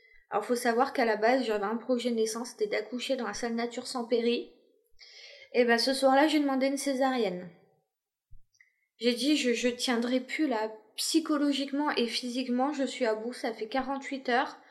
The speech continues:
Et à chaque fois qu'on, qu'on m'examine, c'est dans la douleur et c'est pour me dire qu'il y a rien qui se passe.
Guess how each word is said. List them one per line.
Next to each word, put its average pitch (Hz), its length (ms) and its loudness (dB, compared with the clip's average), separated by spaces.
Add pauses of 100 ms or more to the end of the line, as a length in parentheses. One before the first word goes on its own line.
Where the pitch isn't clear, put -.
(460)
Et - 100 0
à 233 80 4
chaque 269 240 2
fois 294 220 4
qu'on, 247 260 -2
qu'on 247 140 -2
m'examine, 254 960 2
c'est 262 220 2
dans 254 160 2
la 240 180 6
douleur 254 480 2
et 262 80 2
c'est 247 160 0
pour 220 180 -8
me 220 80 -2
dire 269 220 -2
qu'il 233 100 -4
y - 40 -6
a - 20 -10
rien 240 240 -6
qui 262 160 -8
se - 100 -10
passe. 233 380 -10